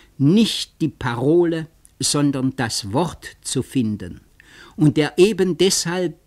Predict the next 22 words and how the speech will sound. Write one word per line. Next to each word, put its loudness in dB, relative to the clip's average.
der -6
Zeit -4
nicht 0
ganz -4
untertan -2
ist. -16
Beide, 2
Kunst 2
und 0
Philosophie, -2
ebenso 0
wie 2
Formen -2
des -4
Umgangs, -2
vermögen 4
nie 2
ganz 0
als -6
vernünftig 0
sich -8
auszuweisen. -10